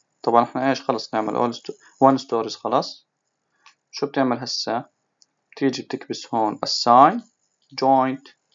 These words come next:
resistant، بتحطها fixed. لو ما عملت هاي الخطوة البرنامج ما راح يعمل معك run، ما راح يعمل معك run. سيف، سيف. خلينا نجرب أعمل run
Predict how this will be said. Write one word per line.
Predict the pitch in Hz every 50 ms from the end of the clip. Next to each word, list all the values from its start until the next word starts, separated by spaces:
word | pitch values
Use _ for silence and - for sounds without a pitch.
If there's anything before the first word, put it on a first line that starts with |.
| _ - -
resistant، | 123 127 139 - - - 135 131 131 127 127 123 127 - _
بتحطها | - - - - - - 151
fixed. | - - - - - - _ _ - _ -
لو | 139 143
ما | 160 190
عملت | 202 180 160 123 - -
هاي | 165 160
الخطوة | 160 - 165 - - - 143 147 151 - _ _ _ _ _ _
البرنامج | 143 135 139 143 139 147 147 143 135 - 135
ما | 120 120
راح | 120 113 -
يعمل | 110 110 107 104
معك | 104 98 98 98 - -
run، | - - 123 - _ _ _ _ _ _ _ _
ما | 120 120 117
راح | 117 - -
يعمل | - 104 104 98 101
معك | 101 107 110 123 - - _ - _ _ _ _ _ _ -
run. | - - - _ _ _ _ - _ _ _ _ _ _ _ _ _
سيف، | - - 143 147 151 156 165 180 - _ _ _ _ _ _ _ _ _ -
سيف. | - - 139 135 135 139 139 - - _ _ _ - _ _ -
خلينا | - 196 220
نجرب | 202 190 175 170 165
أعمل | 151 147 151 151 147 143
run | - - 147 156 165